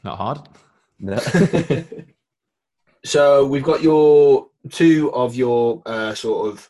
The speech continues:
Speaker 3: attacking midfielders slash the two wingers. Uh, we've got the right wing, we've got cen-, centre attacking mid, and what's your left wing?
Speaker 2: So my left wing,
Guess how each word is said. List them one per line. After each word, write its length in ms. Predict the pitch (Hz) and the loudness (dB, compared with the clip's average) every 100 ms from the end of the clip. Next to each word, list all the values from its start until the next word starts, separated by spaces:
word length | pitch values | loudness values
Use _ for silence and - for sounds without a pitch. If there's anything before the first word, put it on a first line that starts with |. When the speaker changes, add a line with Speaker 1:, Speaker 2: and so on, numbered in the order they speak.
| - | -20
Speaker 3:
attacking 460 | - - - 113 | -16 -16 -14 -12
midfielders 580 | 107 104 110 101 98 98 | -12 -10 -8 -8 -8 -12
slash 380 | - 101 90 - | -12 -14 -14 -16
the 100 | - | -18
two 180 | - 98 | -14 -12
wingers. 440 | 95 95 92 110 - _ _ _ _ _ | -14 -10 -10 -10 -14 _ _ _ _ _
Uh, 120 | 104 | -12
we've 100 | 101 | -8
got 100 | 110 | -6
the 60 | 110 | -4
right 200 | 131 113 | -4 -4
wing, 260 | 117 113 113 | -4 -6 -8
we've 100 | 107 | -10
got 240 | 107 - | -10 -10
cen-, 320 | - 120 - _ | -10 -12 -14 _
centre 360 | - 127 117 - | -10 -10 -10 -12
attacking 320 | - - 98 | -12 -14 -12
mid, 260 | 98 95 - | -10 -12 -14
and 580 | 104 101 98 98 98 95 _ - | -12 -12 -12 -14 -16 -20 _ -12
what's 240 | 113 135 | -10 -8
your 80 | 123 | -8
left 180 | 135 - | -8 -6
wing? 200 | 175 214 _ _ _ _ _ | -8 -8 _ _ _ _ _
Speaker 2:
So 220 | _ 120 110 | _ -6 -6
my 180 | 104 | -6
left 540 | 104 110 139 - _ - | -6 -6 -8 -12 _ -18
wing, 500 | 101 98 90 85 | -12 -8 -8 -10